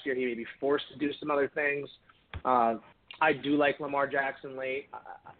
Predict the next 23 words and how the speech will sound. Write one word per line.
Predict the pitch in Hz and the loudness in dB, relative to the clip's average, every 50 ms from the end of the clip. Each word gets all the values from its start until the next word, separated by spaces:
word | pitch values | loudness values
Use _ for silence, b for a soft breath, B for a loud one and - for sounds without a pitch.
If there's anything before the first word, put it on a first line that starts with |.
| _ - - | _ -10 -6
keep | - 180 - - - | -4 -4 -4 -4 0
throwing | 160 165 160 151 151 143 | 2 2 2 2 0 -2
bad | 147 151 147 147 - | -2 -2 -2 -2 -2
passes. | - 147 139 139 135 - 147 135 135 135 139 131 - - - _ _ _ _ _ _ - - | -2 -2 -2 -2 -2 -4 -6 -6 -6 -8 -10 -14 -20 -20 -20 _ _ _ _ _ _ -10 -8
Keep | 160 165 - 160 | -8 -6 -4 -4
moving | 151 147 131 143 | -4 -4 -2 0
down | 131 135 135 135 139 139 | 0 2 2 2 2 0
in | 135 | -2
the | 131 | -4
draft. | 120 117 127 123 123 120 120 - - | 0 2 2 4 4 2 0 -2 -4
I'll | 117 113 | -8 -8
keep | - - 135 117 - | -8 -8 -10 -8 -6
taking | - 120 120 123 - 117 | -4 -4 -4 -4 -4 -6
him | 110 107 110 110 B B B B B B B - | -6 -6 -8 -10 B B B B B B B -6
because | 131 123 - 127 117 113 110 | -6 -2 0 0 0 0 0
he | - 135 | -2 0
does | 123 127 123 - | 2 2 2 2
his, | 120 120 117 110 - | 0 -4 -6 -6 -8
his | - 120 110 104 | -8 -8 -4 -2
damage | 120 113 113 113 117 107 | 0 0 0 0 -2 -4
with | 113 98 | -6 -6
his | 107 101 | -6 -4
legs. | 95 104 107 104 98 90 | -2 0 0 0 -2 -4